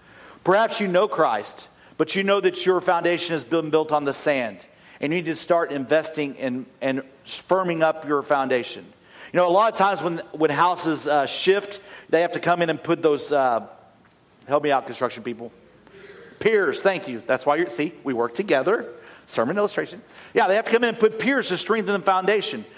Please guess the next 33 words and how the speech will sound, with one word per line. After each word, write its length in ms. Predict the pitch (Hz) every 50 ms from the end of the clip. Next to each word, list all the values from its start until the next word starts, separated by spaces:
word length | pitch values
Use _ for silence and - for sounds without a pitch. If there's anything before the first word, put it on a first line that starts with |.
| - - -
Perhaps 380 | - 175 202 226 233 233 - -
today 180 | 202 220 208
you 160 | 196 180 202
need 100 | 214 208
to 80 | 180 -
come 160 | - 185 190
and 160 | 180 170 -
put 140 | - 180 175
a 100 | 156 147
peer 400 | 131 - - - - 208 214 214
in 100 | 190 185
your 140 | 180 175 170
life, 400 | 160 156 151 139 123 113 104 - - - - - - - - _ _ -
maybe 220 | 165 165 165 156
a 80 | 143 143
P 280 | - - - 180 180 -
E 220 | 170 170 170 - -
E 180 | - 202 202 - -
R, 320 | 123 113 110 127 127 - - -
someone 320 | - - - 180 185 190
else 180 | 185 175 170 -
in 60 | 156
the 80 | 160 151
church 400 | 147 - 160 147 131 - - - - - - _ -
to 100 | - 160
help 240 | 170 175 175 175
you 80 | 170 156
strengthen 460 | 147 - - - 180 180 175 160 160
your 140 | 147 147 139
faith 360 | - - 151 139 139 - -
with 280 | 123 101 110 131 123 -
one 160 | 127 127 120
another. 260 | 117 110 98 92 -